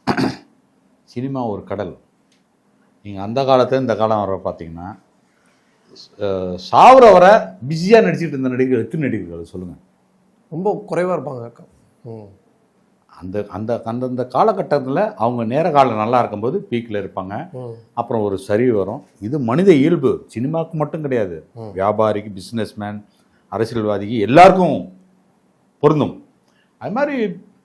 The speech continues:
Speaker 1: ஒரு கட்டத்துல பீக்ல இருப்பாங்க, அப்புறம் சரிவு வரும். அடுத்த, அடுத்த ஜெனரேஷன் மாறும்.
Speaker 2: ம்.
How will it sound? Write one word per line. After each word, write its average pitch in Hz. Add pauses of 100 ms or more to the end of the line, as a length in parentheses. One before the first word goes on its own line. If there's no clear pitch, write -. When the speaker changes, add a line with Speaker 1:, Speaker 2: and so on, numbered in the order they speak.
(260)
Speaker 1:
ஒரு 208
கட்டத்துல 254
பீக்ல 254
இருப்பாங்க, 226
அப்புறம் 196
சரிவு 196
வரும். 196
அடுத்த, 208
அடுத்த 208
ஜெனரேஷன் 185
மாறும். 175 (100)
Speaker 2:
ம். 117